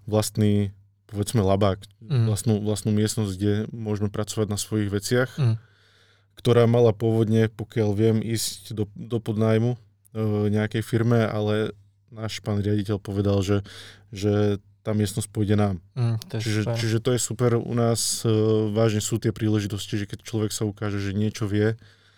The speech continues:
Speaker 1: a, a nemusí ani, ani vedieť, stačí, keď ukáže, že je ochotný ísť ten krok za tú komfortnú zónu
Speaker 2: Mm.
Speaker 1: a spraviť niečo navyše, tak, e, je tu strašne veľa príležitostí,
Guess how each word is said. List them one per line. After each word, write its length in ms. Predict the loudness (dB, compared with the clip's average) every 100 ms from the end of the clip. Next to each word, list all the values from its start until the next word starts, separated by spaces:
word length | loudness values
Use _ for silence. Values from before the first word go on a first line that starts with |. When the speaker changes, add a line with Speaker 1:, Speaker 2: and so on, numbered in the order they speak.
| _ _
Speaker 1:
a, 80 | -2
a 160 | -2 0
nemusí 380 | 4 4 2 2
ani, 260 | 4 4
ani 240 | 2 0 0
vedieť, 320 | 0 0 -2
stačí, 380 | -6 -8 -8 -8
keď 160 | -6
ukáže, 340 | -4 0 0 0
že 220 | 2 2
je 140 | 4 2
ochotný 720 | 2 0 -4 -2 -2 -2 -4
ísť 320 | -6 -4 -6 -8 -4
ten 140 | -4 -4 -6 2
krok 400 | 2 2 -4 -20 _
za 400 | -20 0 0 0 -4 _ _
tú 160 | -8
komfortnú 560 | -4 -4 -2 -2 -2 0
zónu 300 | 0 2 2
Speaker 2:
Mm. 120 | 0 -6 -18 -12
Speaker 1:
a 80 | -8
spraviť 360 | -4 -2 0 0
niečo 240 | 0 0
navyše, 400 | -2 -2 -2 -4 -6 -16 _ _ _ _ _
tak, 320 | 0 2 2 -2 -2
e, 140 | 2 4 4 2 0 -2 -6 -12 -18 -8
je 100 | -6
tu 140 | -4
strašne 340 | -2 -2 0 2
veľa 220 | 2 2
príležitostí, 960 | 2 2 0 -2 -4 -4 -4 -2 -4